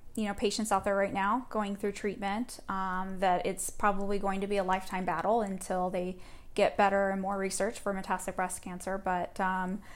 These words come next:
stage three, um, was due to the size of the tumor, the largest one that I had, and it was a, uh, grade three. There are three grades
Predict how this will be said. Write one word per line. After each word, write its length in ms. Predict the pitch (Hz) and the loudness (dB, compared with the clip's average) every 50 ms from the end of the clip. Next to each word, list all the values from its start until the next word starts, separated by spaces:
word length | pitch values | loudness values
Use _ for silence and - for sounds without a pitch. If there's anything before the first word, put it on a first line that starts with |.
| - - - - - | -16 -16 -16 -10 -6
stage 360 | - - - 254 269 247 - - | 6 10 10 10 10 10 6 2
three, 540 | - 247 240 233 233 247 254 262 269 254 - | 2 2 2 4 4 4 4 4 2 2 0
um, 520 | - 214 202 196 196 196 190 196 196 202 214 | 0 2 2 4 2 2 2 0 -2 -2 0
was 260 | 208 208 196 202 202 | 2 2 2 0 -2
due 320 | - 214 220 214 220 220 | -2 0 2 4 4 2
to 420 | 214 - - - 214 208 208 208 208 | 2 0 -2 -2 0 0 0 0 0
the 100 | - 202 | -2 0
size 380 | - - 202 196 202 214 - | 0 2 4 4 2 2 2
of 140 | 220 214 208 | 0 0 0
the 80 | 208 190 | -2 -4
tumor, 500 | - - 220 208 208 214 208 214 214 - | -4 -4 -2 -2 -2 -2 -2 -2 -2 0
the 80 | - 202 | 2 4
largest 400 | 208 196 202 202 214 208 - - | 6 6 6 4 2 0 -4 -2
one 160 | 202 190 190 | -2 -2 0
that 120 | 202 185 | 0 0
I 60 | 180 185 | -2 -2
had, 480 | - - 180 185 190 190 196 214 220 - - - - - - - - - - - | -2 -2 0 0 0 0 0 -2 -4 -6 -12 -16 -16 -16 -16 -16 -16 -10 -4 -2
and 640 | 214 208 202 202 202 202 196 196 196 196 196 - - - - - | 0 0 2 2 2 2 2 2 0 -2 -4 -6 -8 -4 2 4
it 180 | 220 - - | 4 4 4
was 520 | 202 214 208 208 202 202 196 196 196 - - - | 4 4 4 6 6 4 4 2 0 -4 -4 -2
a, 420 | 196 196 196 190 196 190 185 185 185 | -2 -2 0 -2 -2 -2 -2 -2 0
uh, 420 | 185 185 180 185 190 190 190 208 - - - - - - | 0 0 2 2 0 0 -2 -4 -6 -10 -12 -8 -4 -4
grade 480 | 214 - 214 220 220 220 226 226 226 220 - | -2 2 4 6 6 6 4 4 0 -4 -6
three. 480 | - - - 185 165 127 - - - - - | -8 -8 -6 -4 -4 -4 -6 -10 -12 -12 -4
There 140 | - 202 143 | 0 2 4
are 120 | - 202 202 | 4 4 2
three 340 | - - - 262 277 277 | 0 -2 0 2 2 2
grades 600 | 226 - 185 175 175 190 196 196 214 - - - | 2 0 0 0 0 -2 -2 -4 -6 -8 -10 -10